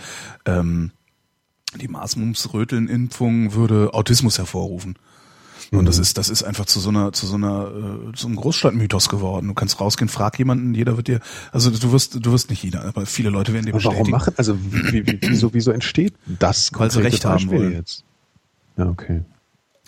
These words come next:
Speaker 1: Die wollen
Speaker 2: Weil
Speaker 1: halt
Speaker 2: sie
Speaker 1: Recht
Speaker 2: laut
Speaker 1: haben.
Speaker 2: sein
Speaker 1: Ja,
Speaker 2: wollen
Speaker 1: weil sie
Speaker 2: und
Speaker 1: laut sein
Speaker 2: so.
Speaker 1: wollen, weil sie letztendlich ist das irgendwie auch, auch wahrscheinlich nur eine Betrollung.
Speaker 2: Hm.
Speaker 1: Aber was würdest du mit so viel Geld machen?
Speaker 2: Ja, du hast schon ganz gute Sachen gesagt eigentlich jetzt.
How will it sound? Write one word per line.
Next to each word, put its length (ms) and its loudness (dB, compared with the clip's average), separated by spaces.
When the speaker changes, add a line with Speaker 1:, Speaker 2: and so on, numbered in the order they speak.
Speaker 1:
Die 140 -2
wollen 180 2
Speaker 2:
Weil 0 -
Speaker 1:
halt 100 2
Speaker 2:
sie 60 2
Speaker 1:
Recht 120 2
Speaker 2:
laut 100 4
Speaker 1:
haben. 80 0
Speaker 2:
sein 180 4
Speaker 1:
Ja, 60 2
Speaker 2:
wollen 260 4
Speaker 1:
weil 80 2
sie 60 2
Speaker 2:
und 60 4
Speaker 1:
laut 160 2
sein 120 2
Speaker 2:
so. 40 0
Speaker 1:
wollen, 160 2
weil 120 -2
sie 80 -4
letztendlich 400 0
ist 140 0
das 100 0
irgendwie 400 -2
auch, 260 -4
auch 180 -4
wahrscheinlich 380 0
nur 100 -2
eine 60 -2
Betrollung. 500 -2
Speaker 2:
Hm. 320 2
Speaker 1:
Aber 120 2
was 120 2
würdest 180 -4
du 40 2
mit 120 2
so 80 -2
viel 120 -4
Geld 180 -4
machen? 180 -4
Speaker 2:
Ja, 140 2
du 120 4
hast 180 0
schon 180 4
ganz 180 2
gute 180 2
Sachen 240 4
gesagt 400 4
eigentlich 360 0
jetzt. 320 -2